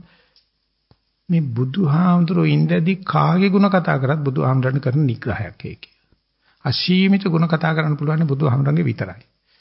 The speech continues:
මේ ලාමක පොඩි පොඩි දේවල් ඇති මිනිස්සුගේ ගුණ කතා කරනකොට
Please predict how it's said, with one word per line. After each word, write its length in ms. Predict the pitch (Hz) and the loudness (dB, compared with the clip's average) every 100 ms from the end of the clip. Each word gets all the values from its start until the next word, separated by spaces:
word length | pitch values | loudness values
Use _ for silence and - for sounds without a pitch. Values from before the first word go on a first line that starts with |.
| _ - | _ -4
මේ 160 | 185 | -2
ලාමක 520 | 196 104 101 143 175 214 | -2 -2 0 0 2 0
පොඩි 240 | 180 120 131 | -2 0 0
පොඩි 200 | 147 160 | 0 0
දේවල් 340 | 120 120 135 | 0 0 0
ඇති 160 | 143 147 | 0 0
මිනිස්සුගේ 320 | 151 151 165 | -2 0 -2
ගුණ 220 | 135 117 | 0 0
කතා 280 | 123 123 135 | -2 -2 -2
කරනකොට 480 | 147 160 127 117 | 0 0 0 -2